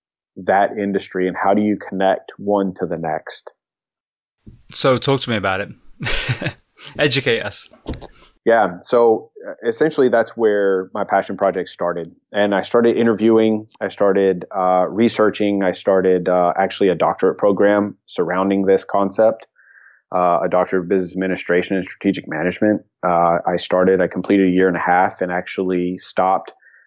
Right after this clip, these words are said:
Speaker 1: the doctorate program in order to focus on helping more cops, uh, through Law Enforcement Connect, my L L C that I started. Um, and so essentially the gap was,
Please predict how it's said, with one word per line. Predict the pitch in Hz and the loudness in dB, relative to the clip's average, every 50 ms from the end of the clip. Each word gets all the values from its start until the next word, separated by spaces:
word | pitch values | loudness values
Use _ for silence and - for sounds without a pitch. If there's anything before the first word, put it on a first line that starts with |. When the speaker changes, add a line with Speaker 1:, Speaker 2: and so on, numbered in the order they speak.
| _ _ - | _ _ -6
Speaker 1:
the | 95 92 92 90 | -4 -2 -2 -2
doctorate | 85 82 90 87 95 - - 113 92 85 | 0 0 2 2 2 0 -2 -4 -4 -2
program | - 98 92 92 82 98 92 90 90 90 90 87 87 87 - _ | -2 -2 -2 -2 -2 -2 -4 -2 -2 -4 -4 -6 -8 -10 -14 _
in | - 92 95 98 | -12 -6 -2 2
order | 101 101 92 95 92 | 2 4 4 2 0
to | 92 - - 95 90 90 | 0 -2 -4 -2 -2 -2
focus | 85 - - 101 107 107 - 98 90 - - - - | -4 0 2 2 2 2 2 0 0 -2 -8 -10 -8
on | 92 92 92 87 | -6 -6 -6 -6
helping | - - 95 95 - 92 90 92 | -4 -2 -2 -2 -2 -4 -6 -4
more | 92 92 87 80 | -4 -4 -4 -4
cops, | - - 82 92 - - - - - - _ _ _ - | -4 -2 -2 -2 -2 -4 -8 -18 -20 -20 _ _ _ -6
uh, | - 90 87 85 85 | -2 -2 -2 -2 -4
through | - - 98 95 92 | -4 -4 -2 0 0
Law | 90 87 | 0 0
Enforcement | 92 90 - 95 90 - 90 - - | 0 0 0 0 0 -2 -4 -12 -12
Connect, | - - 82 90 104 - - - | -8 -4 -2 -2 -2 -4 -4 -4
my | 95 90 90 87 87 - _ - - - - - - - | -2 -2 -2 -2 -4 -6 _ -20 -20 -20 -20 -12 -4 0
L | 98 98 101 | 2 4 4
L | 98 110 - | 4 2 2
C | - - 104 101 101 | 0 0 2 2 4
that | 98 104 104 | 4 4 2
I | 101 | 2
started. | 98 - - 107 107 110 117 123 131 - _ _ _ - - - _ _ _ _ - 92 | 0 0 2 2 4 4 2 0 0 -8 _ _ _ -20 -20 -20 _ _ _ _ -6 -2
Um, | 95 92 92 90 90 90 90 90 87 - _ - | 0 0 0 0 0 0 -2 -4 -6 -10 _ -2
and | 104 104 104 104 95 | 0 0 2 0 0
so | - - 113 110 110 110 107 - - | 0 2 4 6 6 6 4 4 2
essentially | 113 101 - - 147 143 - 123 117 110 107 107 104 - _ _ _ _ _ _ _ _ _ _ _ _ _ _ _ _ _ _ _ _ _ _ | -2 -2 0 0 0 0 2 2 4 4 4 2 0 -4 _ _ _ _ _ _ _ _ _ _ _ _ _ _ _ _ _ _ _ _ _ _
the | - 113 107 120 104 | -10 -6 -2 -2 -2
gap | 92 - - 113 127 135 131 120 101 - - - - | -2 2 2 4 6 6 6 4 2 0 -6 -12 -4
was, | 110 107 104 104 101 101 98 95 95 _ _ | 0 2 2 4 2 2 0 -4 -8 _ _